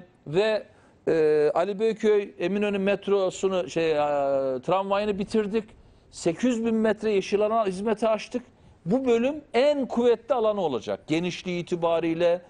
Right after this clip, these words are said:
e, alanı itibariyle Bilgi Üniversitesi ile karşılıklı olmalı,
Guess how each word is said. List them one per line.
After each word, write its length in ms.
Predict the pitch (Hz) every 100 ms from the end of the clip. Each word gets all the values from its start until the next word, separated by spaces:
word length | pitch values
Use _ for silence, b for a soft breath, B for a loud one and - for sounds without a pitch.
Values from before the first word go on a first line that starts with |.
| B B
e, 320 | - 143 143 143
alanı 380 | 151 170 175
itibariyle 760 | 180 160 180 170 180 175 175 170
Bilgi 220 | 156 151
Üniversitesi 500 | 180 190 - 175 165
ile 140 | 190 185
karşılıklı 560 | 175 175 - 185 180 185
olmalı, 460 | 180 180 185 190